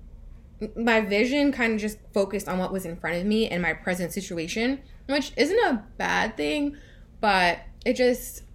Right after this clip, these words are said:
my vision, my dreams, I, I'm, like, saying the word vision a lot, but anyways,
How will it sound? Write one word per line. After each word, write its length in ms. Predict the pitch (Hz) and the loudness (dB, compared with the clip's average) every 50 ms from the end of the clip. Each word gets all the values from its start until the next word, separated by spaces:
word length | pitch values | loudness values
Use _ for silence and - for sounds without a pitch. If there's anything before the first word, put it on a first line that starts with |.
| - - - - - - - - - | -20 -20 -20 -20 -20 -20 -20 -12 -6
my 200 | 185 214 208 196 | -2 0 2 2
vision, 480 | 196 196 214 226 226 214 226 226 220 220 | 2 2 2 2 2 2 2 0 2 2
my 100 | 190 180 | 2 0
dreams, 640 | 180 180 208 202 202 202 202 202 208 208 - - - - - - - - - - - - - - - - - - - - - - - - - | 0 0 0 -2 0 0 0 0 -2 -2 -4 -8 -16 -20 -20 -20 -20 -20 -20 -20 -20 -20 -20 -20 -20 -20 -20 -20 -20 -20 -20 -20 -18 -10 -6
I, 180 | - 185 185 - - - - - | -4 -4 -4 -6 -12 -16 -12 -10
I'm, 120 | 185 185 | -8 -8
like, 220 | 185 170 170 - - | -6 -8 -10 -12 -12
saying 220 | - 170 170 170 | -12 -12 -10 -10
the 40 | 170 | -10
word 160 | 170 170 175 | -10 -10 -10
vision 240 | 175 170 170 170 170 | -10 -12 -10 -12 -12
a 60 | 170 | -12
lot, 140 | - - - | -10 -8 -4
but 100 | 214 262 | 0 2
anyways, 580 | 330 339 226 180 - - 262 247 285 - - | 2 4 2 2 0 0 2 4 4 4 2